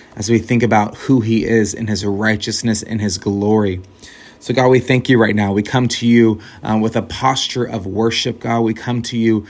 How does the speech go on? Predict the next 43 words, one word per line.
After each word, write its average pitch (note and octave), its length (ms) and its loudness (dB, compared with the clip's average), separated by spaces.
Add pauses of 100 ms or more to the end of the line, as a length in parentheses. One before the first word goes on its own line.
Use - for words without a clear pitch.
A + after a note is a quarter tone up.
(200)
with B2 120 -4
a A#2 60 -2
posture B2+ 540 -4
of G2 160 -8
gratitude, A2+ 680 -4
Lord. A2 240 -2
We A2+ 80 0
thank B2 320 -4
you A#2+ 100 -2
right A2+ 160 0
now G#2+ 200 -2
for A2+ 200 -4
your G2+ 140 -2
Spirit. - 760 -6 (840)
God, A2+ 160 0
we A2+ 100 4
thank B2+ 280 0
you B2 140 2
right A#2 160 0
now A2 220 0
for - 120 -6
the G#2 120 -2
breath G#2 600 -6 (380)
of G2 160 -4
God. G2+ 320 -4 (840)
I A#2 100 2
pray B2+ 280 0
that A#2+ 160 2
as A2 160 0
we A#2 100 2
take A#2 300 -4
time A#2+ 320 0
to A#2 100 -2
be G#2 160 0
still A#2 440 0
and A2 140 -2
to A2 100 -6
meditate A2 480 -2
before A2 320 -4
you, G#2+ 280 0 (280)
that A2+ 180 -2
we A#2+ 160 2
would A2+ 300 2